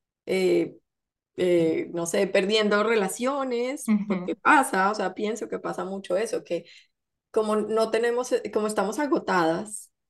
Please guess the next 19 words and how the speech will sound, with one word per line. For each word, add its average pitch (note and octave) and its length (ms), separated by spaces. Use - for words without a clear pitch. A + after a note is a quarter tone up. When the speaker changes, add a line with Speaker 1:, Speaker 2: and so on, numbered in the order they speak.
Speaker 1:
eh, F#3 500
las G3+ 180
relaciones F#3 480
alrededor F3+ 360
nuestro F#3 280
se F#3+ 140
ven A3 200
afectadas, - 540
la F3 120
relación E3+ 400
con F3 120
nuestra F3+ 280
pare-, E3+ 260
pareja, F#3+ 400
la F3 100
relación F3 400
con F3 140
nuestros F3 380
hijos. A3 360